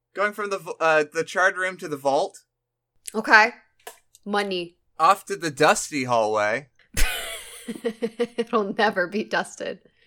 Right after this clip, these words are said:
Speaker 1: Never be dusted. Uh, leads right into the junk room, so that makes sense.
Speaker 2: God, what, what an asshole.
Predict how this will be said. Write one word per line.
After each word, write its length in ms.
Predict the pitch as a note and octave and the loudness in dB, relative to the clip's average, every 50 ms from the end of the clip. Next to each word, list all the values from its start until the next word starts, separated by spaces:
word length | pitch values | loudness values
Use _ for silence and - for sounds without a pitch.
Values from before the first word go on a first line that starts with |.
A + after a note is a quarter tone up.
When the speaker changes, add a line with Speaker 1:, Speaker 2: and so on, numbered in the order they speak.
| _ _ _ | _ _ _
Speaker 1:
Never 560 | C3 C#3 D3 D3+ D#3+ D#3+ E3 D#3+ D3 D3 C3+ | -14 -12 -6 0 2 4 4 2 2 -2 -4
be 160 | B2 B2+ B2 | -4 -4 -6
dusted. 640 | A#2 A#2 G#2 G#2 G#2 - - - G2+ F#2+ F#2+ - _ _ _ _ _ _ _ _ - | -4 -2 -2 -2 -4 -8 -12 -12 -12 -12 -12 -14 _ _ _ _ _ _ _ _ -4
Uh, 280 | C#3 C#3 C3+ C3 C3 - - | -2 -2 0 0 -2 -4 -6
leads 320 | D3 D3+ D3+ E3 C#3+ D3 | -6 -6 -6 -6 -8 -8
right 240 | C#3+ D#3 D3+ D#3+ F3 | -2 0 0 0 0
into 200 | F3+ F3 E3 F3 | -4 -8 -12 -10
the 120 | D#3 D3+ C#3+ | -8 -8 -8
junk 400 | C3 - D3+ C#3 C#3 C#3+ - - | -4 -2 -2 -2 -2 -4 -8 -4
room, 400 | A#2+ A2+ G#2 G2+ G2+ A2 B2+ C3 | -4 -2 -2 -2 -6 -8 -10 -16
so 160 | - - C#3 | -12 -10 -2
that 180 | B2+ B2 C3+ - | 0 0 0 0
makes 220 | A#2+ A2+ A2 - - | -2 -6 -8 -8 -10
sense. 520 | A#2+ F#2+ F#2+ G#2 B2 - - - - _ _ _ - - - _ _ _ _ _ _ _ _ - - | -8 -8 -8 -10 -12 -16 -20 -20 -20 _ _ _ -18 -18 -18 _ _ _ _ _ _ _ _ -18 -14
Speaker 2:
God, 440 | - F#3+ E3 D3 B2+ C3+ C#3 C3+ C#3 _ _ _ _ | -8 -6 -6 -6 -6 -8 -8 -12 -14 _ _ _ _
what, 260 | - A#3 G#3 - - _ _ - F3 _ - | -8 -6 -6 -6 -6 _ _ -20 -20 _ -16
what 180 | - F#3+ G3+ | -12 -12 -10
an 300 | E3+ D3 D#3+ D3 D3+ A2 - - | -10 -12 -16 -18 -20 -20 -20 -14
asshole. 680 | - D3 C3+ B2+ C#3 - - - C3 B2+ B2+ C3+ C#3+ _ | -12 -12 -12 -12 -12 -14 -16 -18 -16 -18 -18 -20 -20 _